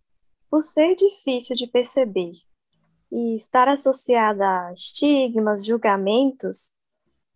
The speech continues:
as próprias pessoas que sofrem com a depressão, elas podem ser resistentes a buscar, né, esse tratamento, esses recursos. Tâmaro,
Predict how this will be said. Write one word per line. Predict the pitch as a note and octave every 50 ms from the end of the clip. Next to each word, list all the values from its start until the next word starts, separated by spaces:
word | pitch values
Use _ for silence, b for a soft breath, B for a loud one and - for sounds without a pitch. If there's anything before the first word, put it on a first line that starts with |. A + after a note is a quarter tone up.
| _ -
as | - - -
próprias | - - C4+ C4 C#4 E4+ F4 G#4+ A4 A4 -
pessoas | - F4 D#4+ - - - A3 A3 B3+ D4 D4 A#3 A3 - -
que | - A3
sofrem | - - - G3+ G3 A3 A#3 - A#3 A3
com | A3 - G#3+
a | G#3
depressão, | F#3+ G3+ - - G3 F#3 F3+ - - - G#3+ A#3 B3+ C4+ C4 - _ _ _ _ _ _ _ -
elas | - A3 A3 A3 -
podem | - A#3 A#3 A#3+ B3+
ser | C4 - C4 B3+
resistentes | A#3+ B3+ C4 C4 C4+ D#4 F4+ F#4 - - - B3+ B3 B3 B3+ B3+ A#3 G3+ G3+
a | G3+
buscar, | F#3+ A3+ A3 - - - A3 G#3+ A#3 C4
né, | B3+ A#3 A#3+ B3+ C4+
esse | C4 - A#3
tratamento, | - - G3+ F#3+ - G#3 G3 G3 F#3+ G#3+ A#3+ C4+ C#4 C4+ B3+ A#3+ - G#3
esses | G3 - G3 -
recursos. | - G#3 G3 _ - - A3+ A#3 B3 B3 A#3+ A3+ - - - A3 G#3 - - - - _ _ _ _ _ _ _ _ _ _ _ _ _ _ _ _ _ _ _ _ _ _ _ -
Tâmaro, | - D#4 C#4 A#3+ G#3+ G3 F#3+ F#3 F#3 F#3 F#3